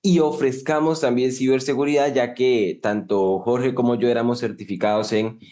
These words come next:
eh, diversas áreas de la ciberseguridad. Y empezamos por servicios de consultoría, eh, de una forma muy puntual, llevando a las empresas innovación, ofreciéndoles analizar sus datos,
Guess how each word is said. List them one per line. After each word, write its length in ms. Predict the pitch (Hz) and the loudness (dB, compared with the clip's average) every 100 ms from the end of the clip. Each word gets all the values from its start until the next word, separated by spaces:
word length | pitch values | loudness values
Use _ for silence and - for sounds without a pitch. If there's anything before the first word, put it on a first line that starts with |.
| - _ _ | -20 _ _
eh, 220 | 101 104 92 | 0 0 2
diversas 460 | 123 131 127 135 | 0 0 0 -2
áreas 260 | 139 135 107 | 0 0 0
de 60 | |
la 140 | 95 95 | -2 -4
ciberseguridad. 840 | 98 90 87 - 90 90 85 - _ _ _ _ _ | -2 -2 -2 -2 0 0 0 -6 _ _ _ _ _
Y 120 | 165 | 0
empezamos 420 | 160 151 156 190 | 2 0 0 0
por 140 | 180 156 | 0 0
servicios 340 | 135 135 147 | 0 0 0
de 80 | 151 | 0
consultoría, 720 | 143 117 104 101 135 147 - _ | 0 -2 0 0 0 -2 -6 _
eh, 280 | - 101 101 | 0 2 2
de 80 | 107 | 0
una 140 | 123 | -2
forma 300 | 123 131 131 | 0 0 2
muy 200 | 127 131 | 2 0
puntual, 640 | 131 131 127 147 151 151 139 | 0 -2 0 0 0 -2 -2
llevando 320 | 113 110 117 | 0 0 2
a 60 | 123 | 0
las 160 | 120 | -2
empresas 500 | 110 92 113 123 120 | -4 -4 -4 -4 -2
innovación, 880 | 131 127 117 101 92 131 139 143 135 | 0 2 2 0 -2 0 2 2 0
ofreciéndoles 720 | 120 104 107 117 120 123 123 | -4 -6 -2 0 2 0 -2
analizar 540 | 123 123 113 110 117 107 | -2 0 0 -2 -2 -4
sus 180 | 110 95 | -4 0
datos, 680 | 127 127 - 127 123 123 | 0 0 -2 0 2 0